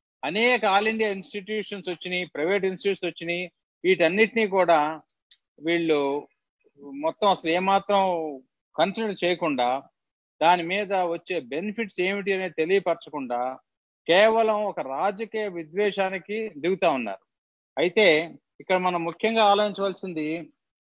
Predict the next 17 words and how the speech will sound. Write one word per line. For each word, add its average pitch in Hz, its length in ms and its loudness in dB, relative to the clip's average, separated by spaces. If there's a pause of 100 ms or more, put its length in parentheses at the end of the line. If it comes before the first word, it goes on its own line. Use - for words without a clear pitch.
(520)
ఇది 185 500 2 (120)
ఇరవై 220 340 4
తొమ్మిది 208 520 0
గ్రామాలకు 208 580 4
సంబంధించిన 190 680 -6
వ్యక్తులకు 185 480 -6
మాత్రం 170 380 -4
కాదు. 151 680 0 (560)
ఇది 180 200 2
పదమూడు 196 560 2
జిల్లాలకి, 185 720 0
అన్ని 202 360 0
సామాజిక 196 500 -2
వర్గాల 175 420 -2
వాళ్ళకి, 160 580 -2 (540)
భావి 220 560 4
తరానికి, 185 1040 -2